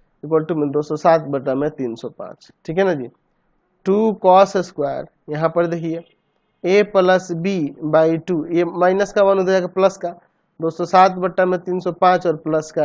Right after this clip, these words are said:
एक हो जाना है। चलिए देखते हैं, टू cos square A plus B by two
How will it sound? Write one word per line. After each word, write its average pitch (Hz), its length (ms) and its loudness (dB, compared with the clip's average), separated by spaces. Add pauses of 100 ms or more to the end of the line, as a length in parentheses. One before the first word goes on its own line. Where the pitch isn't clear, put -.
(120)
एक 147 240 -10
हो 135 60 -10
जाना 127 300 -12
है। 120 80 -18 (380)
चलिए 175 180 -2
देखते 139 260 -6
हैं, 127 140 -14 (640)
टू 202 100 0 (240)
cos 190 320 6
square 160 500 -2 (100)
A 185 120 2 (120)
plus 170 360 -2
B 185 260 -2
by 160 180 0 (200)
two 170 80 -2